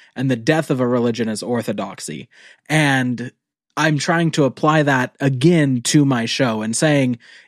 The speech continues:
if I want my show to continue to thrive, I need to continually be saying, "Well, I never would have done that a year ago," and then say, "Good, do it now." Um,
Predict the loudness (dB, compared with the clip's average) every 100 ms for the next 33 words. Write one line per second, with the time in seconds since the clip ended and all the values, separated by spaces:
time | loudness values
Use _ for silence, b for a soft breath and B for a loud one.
0 | -4 0 2 2 2 0 2 0 2 2
1 | 2 2 -2 0 2 2 2 -2 -2 0
2 | 2 2 2 0 -6 B B -2 0 2
3 | 2 0 0 0 2 0 -2 0 0 4
4 | 4 4 2 2 0 0 0 2 2 2
5 | 0 -4 B B B B -6 0 2 2
6 | 2 2 2 2 0 0 0 0 -2 2
7 | 2 2 0 -4 -4 -2 0 0 -2 -4
8 | -2 2 2 0 -10 _ -6 0 2 2
9 | 0 _ -4 -2 -2 -4 -10 -16 b b
10 | b -4 0 0 0 -4 -8